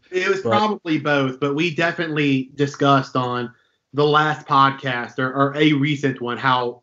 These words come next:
Speaker 1: what we're about to discuss was more or less inevitable.
Speaker 2: Yes, okay, and that's what I was trying to remember.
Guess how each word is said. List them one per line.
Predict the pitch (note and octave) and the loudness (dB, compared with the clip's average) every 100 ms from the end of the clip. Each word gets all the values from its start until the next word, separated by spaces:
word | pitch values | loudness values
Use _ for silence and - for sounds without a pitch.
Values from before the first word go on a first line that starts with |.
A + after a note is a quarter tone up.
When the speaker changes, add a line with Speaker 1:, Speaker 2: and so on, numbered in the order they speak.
| - | -4
Speaker 1:
what | D3+ D#3 | -2 2
we're | D#3 | 2
about | D3+ D3+ D3+ | 2 2 0
to | C#3+ | -2
discuss | C3+ C3 C#3 C3 C3 | -8 -2 0 0 0
was | C3 C3 | -6 -4
more | E3 D#3 C#3+ | 0 4 6
or | |
less | C3+ C3+ C3 | 6 2 0
inevitable. | - C3+ A#2+ G#2 F2+ D#2 _ _ _ | -4 -2 -2 -4 -10 -18 _ _ _
Speaker 2:
Yes, | B2+ A#2+ A2 - - | -8 -4 -4 -4 -2
okay, | C#3 B2 G2 A2 | 0 -2 -4 -10
and | - A#2+ | -6 -2
that's | B2 B2 | -2 -2
what | B2+ | 0
I | A#2 | 0
was | A2 | 0
trying | - A#2 A2 | -2 -4 -4
to | A2+ | -6
remember. | G#2 A#2+ A2 | -2 -2 0